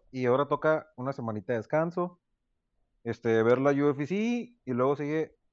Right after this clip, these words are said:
que eso supongo que ya lo hablaremos la semana que entra, el Gran Premio de Silverstone, parte uno.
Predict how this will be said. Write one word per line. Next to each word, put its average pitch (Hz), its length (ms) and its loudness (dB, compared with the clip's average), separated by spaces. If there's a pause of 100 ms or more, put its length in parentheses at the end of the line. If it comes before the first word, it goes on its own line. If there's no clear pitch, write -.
(280)
que 107 100 -4
eso 117 200 -6
supongo 120 280 -8
que - 80 -12
ya 113 80 -2
lo 131 80 -2
hablaremos 117 320 -4
la 117 40 -10
semana 123 200 -10
que - 80 -10
entra, 143 360 -4
el 117 120 -8
Gran 107 240 -6
Premio 113 300 -2
de 101 60 -6
Silverstone, 95 560 -12 (260)
parte 104 240 -2
uno. 90 280 -4